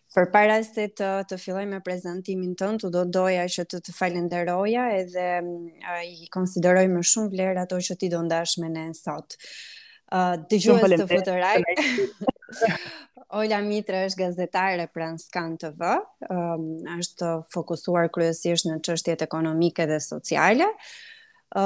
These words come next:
Speaker 1: ka punuar në institucione dhe në gazeta të ndryshme, për të cilat, ë,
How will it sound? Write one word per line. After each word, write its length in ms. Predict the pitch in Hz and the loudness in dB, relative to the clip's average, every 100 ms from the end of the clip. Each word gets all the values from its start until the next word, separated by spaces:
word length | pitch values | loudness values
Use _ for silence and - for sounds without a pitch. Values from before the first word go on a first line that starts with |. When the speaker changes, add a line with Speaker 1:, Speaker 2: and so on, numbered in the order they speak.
| 196 | 2
Speaker 1:
ka 180 | 208 | 2
punuar 580 | 196 196 220 254 262 233 | 2 2 4 4 4 4
në 260 | 202 196 196 190 | 2 0 -2 -2
institucione 840 | 185 - 175 175 - 196 208 185 | -6 -8 -8 -8 -6 -4 -2 -4
dhe 120 | 165 | -4
në 140 | 165 160 | -6 -4
gazeta 540 | 156 160 180 175 160 | -6 -2 0 0 -2
të 140 | 156 | -2
ndryshme, 560 | 151 151 160 190 269 320 | -4 -2 0 0 2 0
për 180 | 311 170 | 0 0
të 120 | 170 | 0
cilat, 560 | - 175 165 160 160 - | -2 -2 2 2 0 -4
ë, 160 | 170 | -2